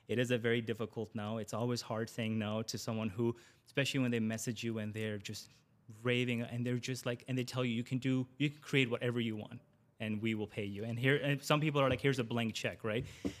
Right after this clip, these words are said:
I'm like, "Okay, monet-, what's more important, monetary or my mental health?" Right? So you have to just, like, for me, it comes down to I have to stand my ground and believe in who I am, because for every no,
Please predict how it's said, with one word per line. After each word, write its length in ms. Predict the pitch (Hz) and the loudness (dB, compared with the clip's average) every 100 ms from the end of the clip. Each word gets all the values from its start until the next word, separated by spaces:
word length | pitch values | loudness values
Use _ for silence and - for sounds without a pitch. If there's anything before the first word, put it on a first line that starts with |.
| - 117 | -2 2
I'm 120 | 117 | 4
like, 160 | 117 | 4
"Okay, 280 | 120 117 101 - _ - | 2 0 -6 -8 _ -2
monet-, 400 | 117 123 131 - 123 | 2 2 0 -4 -6
what's 340 | 123 127 - | 0 0 2
more 200 | 131 117 | 0 0
important, 340 | 110 - 101 | -2 -6 -2
monetary 520 | 110 110 117 - 120 117 | 0 0 -2 0 0 0
or 100 | 110 | -2
my 120 | 98 | -4
mental 360 | 92 92 - | -6 -8 -12
health?" 260 | 101 85 - _ _ | -14 -16 -20 _ _
Right? 260 | 104 104 | -6 -6
So 100 | - | 2
you 120 | 127 120 | 4 4
have 220 | 127 117 | 2 0
to 80 | 120 | -2
just, 260 | 117 - | -2 -2
like, 220 | 123 110 - - _ _ _ | -2 -2 -6 -20 _ _ _
for 120 | - | 2
me, 280 | 127 127 131 139 | 4 6 4 2
it 100 | 123 | -2
comes 260 | - 117 110 | -2 -2 -2
down 220 | 110 110 | -4 -4
to 160 | - 110 | -4 -6
I 80 | |
have 140 | 104 107 | -6 -8
to 80 | 107 | -8
stand 260 | - 104 | -6 -4
my 140 | 110 107 | -4 -4
ground 400 | 107 104 107 117 _ _ 107 | -6 -4 -6 -6 _ _ -10
and 240 | 104 101 - _ _ _ | -8 -8 -10 _ _ _
believe 280 | 110 110 107 | 0 0 0
in 80 | 101 | -4
who 180 | 110 | -4
I 140 | 101 98 | -4 -4
am, 220 | 92 101 | -6 -6
because 440 | 101 - 107 101 - | -8 -8 -6 -6 -6
for 180 | - 110 - | -4 -4 0
every 420 | 127 123 127 151 | 0 0 2 4
no, 380 | 131 110 107 135 | 4 2 0 -2